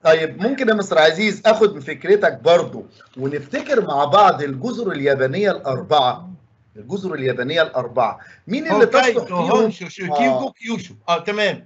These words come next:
Speaker 1: يب-، يبقى مين الجزيرة اللي واخدة الشكل الطولي يا أولاد؟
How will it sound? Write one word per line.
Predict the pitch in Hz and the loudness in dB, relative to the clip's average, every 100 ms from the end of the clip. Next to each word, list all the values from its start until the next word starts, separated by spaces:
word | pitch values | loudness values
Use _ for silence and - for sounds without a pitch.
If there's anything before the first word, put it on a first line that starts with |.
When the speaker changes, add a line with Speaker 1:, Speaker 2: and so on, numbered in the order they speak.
| - | -12
Speaker 1:
يب-، | 190 _ _ _ _ _ - | -12 _ _ _ _ _ -16
يبقى | 196 180 214 208 | -4 0 0 -2
مين | 320 | -10
الجزيرة | 339 - 262 214 285 | -12 -10 -10 -6 0
اللي | 269 247 | 2 2
واخدة | 269 - | 2 -2
الشكل | 233 262 254 247 | -4 -4 -6 -10
الطولي | - 233 226 | -14 -2 -2
يا | |
أولاد؟ | 196 175 170 160 143 127 | -2 -2 0 0 0 -6